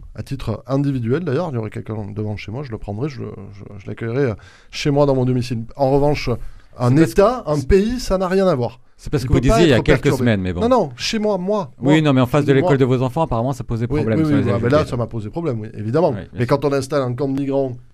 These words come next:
Speaker 1: euh, si vous voulez, où il y a des gens qui font leurs besoins devant l'école, il y en a un qui est rentré avec un couteau, qui a été arrêté, oui, ça me pose problème.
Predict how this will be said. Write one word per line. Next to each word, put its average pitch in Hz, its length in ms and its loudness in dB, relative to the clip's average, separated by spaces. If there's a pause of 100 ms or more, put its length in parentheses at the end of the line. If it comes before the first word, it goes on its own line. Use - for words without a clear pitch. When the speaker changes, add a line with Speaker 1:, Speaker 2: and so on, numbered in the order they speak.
(160)
Speaker 1:
euh, 107 60 -10
si - 140 -18
vous 120 80 -8
voulez, 139 120 -2
où 127 60 -8
il 117 60 -6
y 120 40 -4
a 113 60 -4
des 123 140 -4
gens 131 320 -4 (280)
qui - 120 -10
font 151 200 0
leurs 131 160 2
besoins 139 520 4 (400)
devant 143 320 4
l'école, 135 440 0 (320)
il 104 60 -4
y - 20 4
en 131 80 4
a 143 40 6
un 156 120 4
qui 143 120 -4
est 127 60 0
rentré 156 500 -2 (400)
avec 120 240 -2
un 131 100 2
couteau, 160 480 0 (380)
qui - 100 -6
a - 20 -2
été 110 180 0
arrêté, 123 320 2
oui, 208 160 -2
ça 139 140 -4
me 120 60 -2
pose 123 180 -2
problème. 135 300 -4